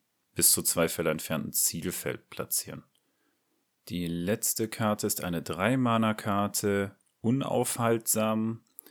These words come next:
Sie hat den Modifikator plus eins, ist eine Aktionskarte. Der Verursacher erhält die Zustände Raserei und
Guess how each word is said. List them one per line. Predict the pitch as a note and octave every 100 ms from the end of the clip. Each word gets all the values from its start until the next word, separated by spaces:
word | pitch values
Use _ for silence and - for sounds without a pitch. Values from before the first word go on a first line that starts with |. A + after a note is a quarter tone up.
| - -
Sie | - F#2+
hat | -
den |
Modifikator | F2 F2 - F2 F#2+ F2 -
plus | D2 -
eins, | - F#2 D3+ F3 -
ist | - F#2 -
eine | E2+ D#2 -
Aktionskarte. | - - - E2 E2 - - - B2 C3+ - F#3+ - _ - - - _ _ _
Der | F2+ E2+ A#2+
Verursacher | - D3 B2 B2+ B2 A#2+ A#2+
erhält | - F#2 F2+ F2 -
die | E2
Zustände | - F#2 - F2+ E2 D#2
Raserei | D2+ D#2+ D#2 D2+ D#2 E2 G2 -
und | F2 G#2+ -